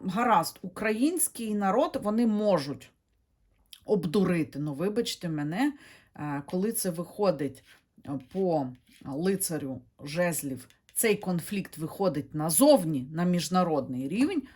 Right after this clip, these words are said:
його неможливо, е, приховати. Тут вже задумуються, потрохи починають задумуватися. Ага,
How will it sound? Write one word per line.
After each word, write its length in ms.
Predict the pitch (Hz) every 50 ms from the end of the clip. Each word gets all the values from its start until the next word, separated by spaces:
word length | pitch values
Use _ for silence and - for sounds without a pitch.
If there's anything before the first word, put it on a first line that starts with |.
| _ _ _
його 260 | - - 156 156 175
неможливо, 920 | 190 220 247 269 277 285 277 262 254 214 160 147 143 139 139 127 127 131 135 - - - _ _ _ - - - - - _ _ -
е, 340 | 120 131 127 123 127 131 -
приховати. 760 | - 165 160 - - 147 139 135 131 123 123 117 - 127 123 127 - - - _ _ - - - - _ - - - - _ _
Тут 240 | - 233 294 302 311
вже 240 | 277 269 247 208 208
задумуються, 880 | 214 302 269 214 208 208 190 185 170 170 160 151 143 143 - - 135
потрохи 680 | - - 208 208 - 254 226 202 180 165 - - - 123
починають 680 | - - 139 131 - - 147 156 180 220 294 330 277 214
задумуватися. 800 | 247 285 254 240 226 196 180 165 156 135 143 143 135 - - 113
Ага, 580 | 123 - 285 294 269 220 180 160 151 135 -